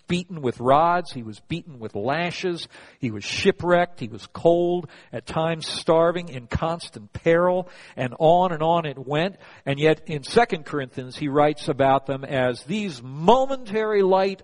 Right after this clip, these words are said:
afflictions are actually working for us a far more exceeding and eternal weight of glory. There you have it again, affliction, suffering,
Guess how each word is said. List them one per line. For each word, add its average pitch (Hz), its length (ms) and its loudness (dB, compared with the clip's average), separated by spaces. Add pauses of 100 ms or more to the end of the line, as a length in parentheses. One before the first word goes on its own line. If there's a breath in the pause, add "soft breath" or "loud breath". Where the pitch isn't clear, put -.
afflictions - 1040 -10 (1120 loud breath)
are 185 100 8
actually 208 300 0
working 180 500 0
for 127 280 -2
us 127 120 -4
a 156 60 -4
far 240 300 4
more 208 220 0
exceeding 277 720 -4 (200 loud breath)
and 156 180 -2
eternal 156 800 -2 (220 loud breath)
weight 156 640 0 (160)
of 170 340 2
glory. 156 600 -2
There 123 160 -6
you 139 140 -6
have 135 240 -8
it 139 80 -10
again, 127 400 -6
affliction, 147 680 -8
suffering, 151 560 -8